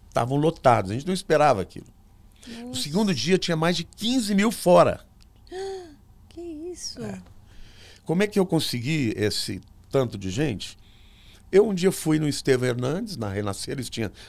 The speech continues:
Speaker 1: a Rádio Gospel.
Speaker 2: Uhum.
Speaker 1: Falei, "Olha, eu queria fazer um evento assim, você anuncia, me ajuda?" E ele anunciou um mês inteiro de graça.
Speaker 2: Hum.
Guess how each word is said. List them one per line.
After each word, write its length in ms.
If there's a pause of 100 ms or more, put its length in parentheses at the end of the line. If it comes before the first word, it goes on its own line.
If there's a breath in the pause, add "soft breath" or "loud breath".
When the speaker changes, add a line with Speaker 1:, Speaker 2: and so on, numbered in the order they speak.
(100)
Speaker 1:
a 80
Rádio 240
Gospel. 460 (100)
Speaker 2:
Uhum. 260
Speaker 1:
Falei, 200
"Olha, 200
eu 60
queria 200
fazer 240
um 80
evento 260
assim, 200
você 300 (500)
anuncia, 500
me 100
ajuda?" 400 (840 soft breath)
E 120
ele 300
anunciou 880 (1000)
um 80
mês 360
inteiro 440
de 140
graça. 560 (360)
Speaker 2:
Hum. 360